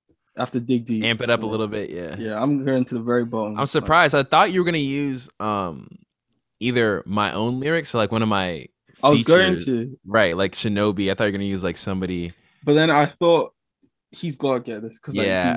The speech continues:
Speaker 1: he, he
Speaker 2: there's no way.
Speaker 1: Yeah.
Speaker 2: But it's weird. A lot of artists, like, when
Speaker 1: They
Speaker 2: they
Speaker 1: know their
Speaker 2: play
Speaker 1: own
Speaker 2: games
Speaker 1: lyrics.
Speaker 2: like this, like, and they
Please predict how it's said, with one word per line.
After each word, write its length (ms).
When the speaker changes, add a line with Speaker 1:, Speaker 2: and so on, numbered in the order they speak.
Speaker 1:
he, 60
he 60
Speaker 2:
there's 220
no 240
way. 320
Speaker 1:
Yeah. 440
Speaker 2:
But 200
it's 120
weird. 220
A 60
lot 280
of 120
artists, 480
like, 240
when 160
Speaker 1:
They 100
Speaker 2:
they 80
Speaker 1:
know 60
their 0
Speaker 2:
play 180
Speaker 1:
own 100
Speaker 2:
games 280
Speaker 1:
lyrics. 120
Speaker 2:
like 60
this, 340
like, 320
and 140
they 160